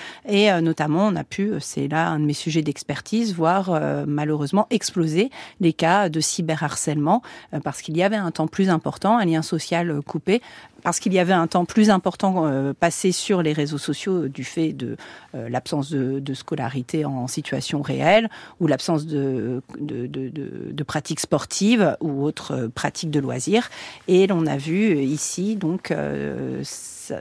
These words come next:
accélérer ce phénomène malheureusement de, de cyberharcèlement.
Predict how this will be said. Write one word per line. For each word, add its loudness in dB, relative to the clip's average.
accélérer 4
ce 2
phénomène 2
malheureusement 0
de, -2
de 0
cyberharcèlement. -2